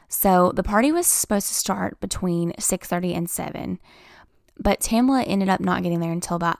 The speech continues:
eight thirty. She told everyone that she made sure to have dinner with her family,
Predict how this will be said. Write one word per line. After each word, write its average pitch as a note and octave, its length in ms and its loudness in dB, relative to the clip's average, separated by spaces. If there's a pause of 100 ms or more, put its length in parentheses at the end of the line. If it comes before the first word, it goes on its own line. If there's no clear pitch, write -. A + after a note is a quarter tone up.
eight D#3+ 300 -6 (120)
thirty. - 580 -8 (580)
She - 140 -6
told A#3 200 8
everyone G3 440 4
that F3 180 0
she - 200 -2
made F3+ 220 0
sure - 180 -4
to F3 80 -2
have E3+ 180 -2
dinner G3+ 320 -2
with F#3 140 -4
her F3 120 -6
family, F3 540 -2